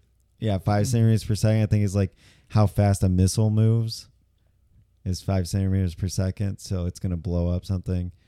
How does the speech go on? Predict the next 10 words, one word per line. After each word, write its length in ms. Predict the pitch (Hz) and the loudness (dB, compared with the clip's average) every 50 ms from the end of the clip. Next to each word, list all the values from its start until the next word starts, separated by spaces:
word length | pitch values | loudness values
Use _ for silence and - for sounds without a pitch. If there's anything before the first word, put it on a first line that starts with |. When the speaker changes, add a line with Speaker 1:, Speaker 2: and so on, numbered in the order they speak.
| _ _ _ _ _ _ | _ _ _ _ _ _
Speaker 1:
And 180 | - - 92 92 | -6 -4 -2 0
then 220 | 92 90 87 85 | 0 0 0 0
I 80 | 87 87 | -2 -4
think 320 | 90 - 95 90 82 - | -2 -2 -2 -4 -4 -8
Your 220 | - 90 98 98 95 | -6 -4 -2 -2 0
Name 480 | 92 92 90 90 87 87 87 87 82 - _ _ - _ _ _ _ - | 0 -2 -2 -2 -2 -4 -6 -6 -10 -12 _ _ -20 _ _ _ _ -8
is 140 | - 95 85 | -6 -2 0
also, 420 | 95 95 98 92 - - 98 87 | 2 2 0 0 -2 -2 -4 -2
like, 320 | 85 85 87 87 85 - - - | -2 -2 -4 -4 -4 -6 -10 -14
a, 160 | - - 101 | -8 -8 -8